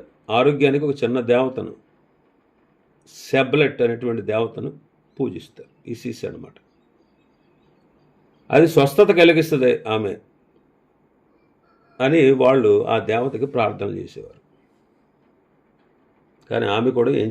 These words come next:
చేయలేకపోయింది. ఏడవ తెగులు వస్తే, ఏడవ తెగులు గురించి వడగండ్లు. వడగండ్లు. ఆకాశం నుంచి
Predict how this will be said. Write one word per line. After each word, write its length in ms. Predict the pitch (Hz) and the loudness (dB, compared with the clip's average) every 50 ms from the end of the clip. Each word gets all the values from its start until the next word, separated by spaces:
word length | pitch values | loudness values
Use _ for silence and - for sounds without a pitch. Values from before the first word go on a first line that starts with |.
| 107 | -4
చేయలేకపోయింది. 640 | - 98 87 87 82 - - _ - - - _ _ _ _ _ _ _ _ _ _ _ _ _ _ _ _ _ _ _ _ _ _ _ _ _ _ _ _ _ _ _ _ _ _ _ - | -6 -6 -6 -6 -10 -12 -14 _ -20 -20 -20 _ _ _ _ _ _ _ _ _ _ _ _ _ _ _ _ _ _ _ _ _ _ _ _ _ _ _ _ _ _ _ _ _ _ _ 0
ఏడవ 340 | 123 131 160 190 208 208 196 | 2 4 6 8 8 8 8
తెగులు 280 | - 180 165 170 165 160 | 6 4 2 4 4 4
వస్తే, 300 | 151 156 - - 160 117 101 101 - - 92 117 | 4 2 0 2 2 2 2 2 -2 -4 -2 0
ఏడవ 180 | 131 143 151 147 151 | 2 2 4 4 2
తెగులు 180 | 143 139 135 127 | 2 0 0 -2
గురించి 200 | 131 127 - 120 104 - 123 | -4 -4 -4 -6 -6 -4 -2
వడగండ్లు. 500 | 123 131 156 170 156 123 101 - - - _ _ _ _ _ _ _ _ _ _ _ _ _ _ _ _ _ _ _ _ _ _ _ _ _ _ _ _ _ _ _ _ _ _ _ _ | 0 0 0 0 -2 -4 -4 -8 -12 -20 _ _ _ _ _ _ _ _ _ _ _ _ _ _ _ _ _ _ _ _ _ _ _ _ _ _ _ _ _ _ _ _ _ _ _ _
వడగండ్లు. 500 | - 98 104 117 107 107 95 82 - - _ _ _ _ _ _ _ _ _ _ _ _ _ _ _ _ _ _ _ _ _ _ _ _ _ _ _ _ | -8 -4 -4 -4 -4 -4 -8 -8 -14 -20 _ _ _ _ _ _ _ _ _ _ _ _ _ _ _ _ _ _ _ _ _ _ _ _ _ _ _ _
ఆకాశం 460 | 98 104 117 117 135 131 127 131 139 120 | -4 -4 -2 0 0 -2 0 0 -2 -2
నుంచి 200 | 117 110 104 107 | -2 -4 -6 -8